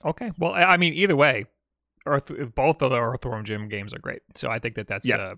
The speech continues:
Speaker 1: that's, I th-, honestly, between all of these f-,
Speaker 2: <laughs>
Speaker 1: included games with the online services,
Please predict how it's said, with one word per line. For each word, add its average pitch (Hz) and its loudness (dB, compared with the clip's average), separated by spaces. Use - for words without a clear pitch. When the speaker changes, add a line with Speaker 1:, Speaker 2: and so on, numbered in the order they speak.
Speaker 1:
that's, - -6
I 147 2
th-, - 0
honestly, 220 4
between 147 0
all 135 8
of 143 0
these 147 0
f-, 139 0
Speaker 2:
<laughs> - -8
Speaker 1:
included 156 4
games 147 4
with 131 -4
the 127 2
online 135 2
services, 156 -2